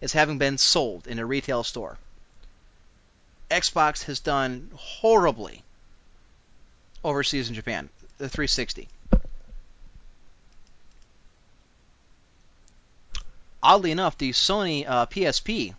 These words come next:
has bombed in Japan. It is, it's just flamed out. They're showing, uh, sale number two, sales numbers.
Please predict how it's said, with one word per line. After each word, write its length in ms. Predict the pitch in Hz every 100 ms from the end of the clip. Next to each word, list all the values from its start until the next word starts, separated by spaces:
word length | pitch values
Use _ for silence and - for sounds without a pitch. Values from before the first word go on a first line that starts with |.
| - - - -
has 220 | 131 -
bombed 460 | 107 147 127 113 117
in 40 |
Japan. 480 | 110 107 113 76 82 - - _ - -
It 100 | -
is, 120 | 139 - 156
it's 220 | 160 135
just 140 | 139 -
flamed 320 | - 160 131
out. 100 | 123
They're 120 | 123
showing, 320 | 127 160 143 135
uh, 240 | 120 113
sale 200 | - 156
number 200 | 135 107
two, 280 | - 120 95 - - -
sales 280 | - 165 151
numbers. 260 | 107 -